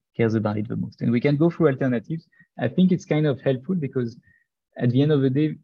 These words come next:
we will see sort of the seeds of how this proposer builder separation has been operationalized from the start. And so let's, let's think of a, of a very simple a-, allocation is you don't have any rule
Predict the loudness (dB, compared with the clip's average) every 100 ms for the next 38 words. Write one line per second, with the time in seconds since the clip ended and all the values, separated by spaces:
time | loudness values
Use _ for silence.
0 | _ _ -2 -2 0 -4 -4 -6 -6 -8
1 | -12 _ _ _ -8 -4 -2 -4 -8 -6
2 | -6 -4 -4 -6 -6 -6 -4 -6 -10 -14
3 | _ -4 -2 -2 -2 -2 -2 -2 -4 -8
4 | -6 -6 -6 -6 -6 -8 -12 _ -6 -6
5 | -6 -12 _ _ _ 0 2 4 2 -2
6 | -4 -2 -2 -2 -4 -4 -4 -8 -12 -6
7 | -4 -2 -6 -10 -10 -6 -4 0 -2 -4
8 | _ _ _ _ _ _ _ _ 0 0
9 | 0 0 -2 0 0 2 2 0 -2 -4
10 | -6 -10 _ -2 2 2 0 -4 -4 -2
11 | -2 -2 -4 -4 -4 -4 -6 -10 _ _
12 | _ _ _ -4 -2 0 0 0 0 -2
13 | -2 -2 -4